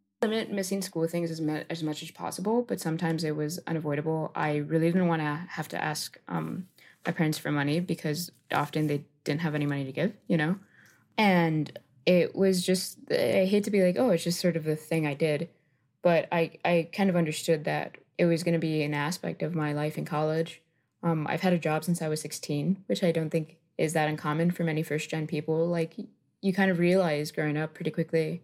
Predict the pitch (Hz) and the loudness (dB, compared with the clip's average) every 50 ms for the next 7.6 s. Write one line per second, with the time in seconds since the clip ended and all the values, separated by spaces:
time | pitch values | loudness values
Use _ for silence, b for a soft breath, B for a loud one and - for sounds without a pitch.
0 | _ _ - 226 233 233 254 247 226 254 233 175 175 170 170 175 202 220 233 214 | _ _ 4 6 6 6 4 4 4 2 4 4 4 4 4 2 2 2 2 4
1 | 185 165 151 147 147 151 156 151 151 160 147 151 - - 143 147 139 135 131 - | 4 4 2 2 2 0 0 0 0 -2 -4 -4 -6 -4 -2 -2 -2 -2 -2 -2
2 | 156 147 135 135 - 135 131 123 151 180 202 226 247 240 - - 185 156 170 170 | -2 -2 -4 -4 -6 -6 -4 -2 0 0 2 0 0 -2 -6 -10 -4 0 2 4
3 | 156 156 151 147 151 151 151 156 160 165 156 147 - 135 143 - 147 143 147 175 | 4 4 2 0 0 2 2 2 2 2 0 0 0 -4 -4 -4 -4 -4 -4 -4
4 | - 165 160 - 165 156 147 143 139 139 139 - - 208 214 214 208 220 196 202 | -4 -2 -2 0 0 0 0 0 -2 -2 -2 0 2 2 2 2 2 0 2 2
5 | 190 185 180 - 170 156 147 143 147 143 - 165 143 143 - - 156 160 - - | 2 0 0 -2 -4 -4 -4 -4 -6 -6 -4 -4 -4 -4 -4 -6 -6 -4 -4 -4
6 | - - 175 175 170 170 175 180 180 B B B B B B B B B B B | -4 -4 -4 -2 0 0 0 0 0 B B B B B B B B B B B
7 | _ - 190 180 170 156 143 131 135 - - - | _ 2 2 4 4 2 0 -2 -4 -6 -6 -8